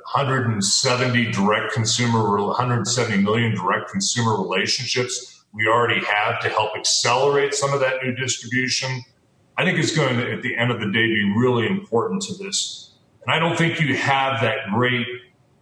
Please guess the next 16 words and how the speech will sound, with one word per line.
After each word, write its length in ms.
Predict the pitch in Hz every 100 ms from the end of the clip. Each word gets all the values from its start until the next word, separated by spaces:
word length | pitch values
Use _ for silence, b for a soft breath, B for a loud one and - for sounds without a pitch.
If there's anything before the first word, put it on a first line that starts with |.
| -
ad-supported 960 | 120 131 135 - 147 - - 123 117 110
opportunity 840 | 107 104 - - 127 120 98 95
unless 440 | 98 98 107 -
you've 220 | 107 98 123
got 440 | 110 110 98 -
that 140 | 98 95
intensive 600 | 98 - 120 117 120 104
endpoints 680 | 110 110 - 98 98 -
of 140 | - - - _ _ _ 117
insights 580 | 127 117 - 113 110
from 140 | - 101
broadband 600 | 92 107 107 98 98 90
distribution 720 | 98 - 87 95 95 - 95
and 120 | 92 92
wireless 600 | 101 107 104 95 92 -
distribution, 720 | 95 - 87 98 98 -